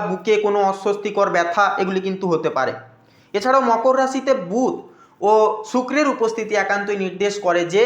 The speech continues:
আপনাকে স্নায়বিক দুর্বলতা বা ঠান্ডা লাগাজনিত কিছু সমস্যা থেকে কিন্তু বাঁচতে হবে। মঙ্গলের রাহু পেটের সমস্যা কিন্তু দেখা দিতে পারে বা দেখাতে পারে, তাই বাইরের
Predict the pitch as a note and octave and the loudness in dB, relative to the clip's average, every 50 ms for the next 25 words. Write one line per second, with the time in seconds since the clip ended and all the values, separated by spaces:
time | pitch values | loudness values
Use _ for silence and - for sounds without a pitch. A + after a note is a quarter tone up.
0 | B3+ - - - - - - - - E3+ F#3+ G3+ A3+ A#3+ A#3+ A#3+ A#3 - A3 G3 | 2 0 -4 -8 -14 -20 -18 -6 0 0 0 2 2 0 0 -2 -4 -2 0 0
1 | G3 G#3+ A3 A3 A3 C#4 - - A3+ B3 A#3 A3+ A3+ A3+ A#3 A#3 A3+ A#3+ A#3 A#3 | 2 2 2 2 0 0 -2 -2 -4 -4 -2 0 2 2 2 2 4 4 4 4
2 | A3 - - - F3 F#3+ F#3+ F#3+ - F#3+ F#3+ G#3 G#3 A3+ A3+ A3+ A3+ E3+ E3+ E3+ | 2 0 -4 -2 -2 0 0 0 -2 -2 -2 0 2 2 2 2 2 0 -2 -6
3 | - - E3+ F3 F3+ F#3+ G3+ A3 G#3+ G#3+ A3 A3 G#3+ G#3+ A3 A3 A3 G#3 - - | -8 -4 0 2 2 4 4 2 0 0 0 -2 -2 0 2 2 2 2 0 -2
4 | - G#3 F#3+ G#3 - - F#3+ F#3+ G3+ G3+ - A3 G#3 G#3+ G3+ F#3+ F#3+ F#3 G3 G3 | -6 -10 -10 -10 -6 -4 -2 -2 -2 -2 -2 -2 -4 -4 -4 -6 -8 -8 -6 -6
5 | F#3+ G3 A3+ F#3 E3+ D3+ D3 D3 - - D3 C3+ C3 A#2 A#2 A2+ - - - - | -4 -4 -2 0 0 0 0 -2 -4 -4 -2 -2 -2 -2 -4 -6 -12 -14 -20 -20
6 | _ _ _ _ _ _ _ _ - F3+ F#3+ G#3+ A#3 B3 B3+ C4+ C#4 C#4+ D4 C#4+ | _ _ _ _ _ _ _ _ -6 0 2 4 4 4 4 4 4 4 2 4
7 | C4+ B3 A3+ A#3+ B3+ G#3 - - - A3 A3 A3 C4 C4+ C4 C4 - B3 A#3 A#3 | 2 2 2 2 2 0 -2 -2 0 2 2 4 2 0 0 -2 -4 -4 -2 -2
8 | A#3 - - A#3+ A#3 A#3 A#3 A#3 A#3+ G#3+ G3 F#3+ F#3 - G3+ E3+ E3 D#3+ - E3+ | -4 -2 -4 -4 -4 -4 -8 -8 -4 -2 -2 -2 0 0 -4 -4 -4 -6 -6 -2
9 | - D#3+ D#3+ D#3+ F#3 F#3+ F#3+ F#3+ - - - D#3 E3+ E3+ E3+ - G#3 - F3+ D#3 | -2 0 0 2 0 0 -2 -2 -8 -10 -2 -2 0 0 0 -2 -4 -2 -4 -4
10 | - C3+ B2 A#2+ G#2 G#2 - - - - - _ _ - F#3 F#3+ F#3 F#3+ D#3+ E3 | -2 -2 -2 -2 -2 -8 -12 -16 -20 -20 -20 _ _ -2 0 0 2 2 2 2
11 | F#3 G#3+ A#3 B3+ B3+ | 4 4 4 2 2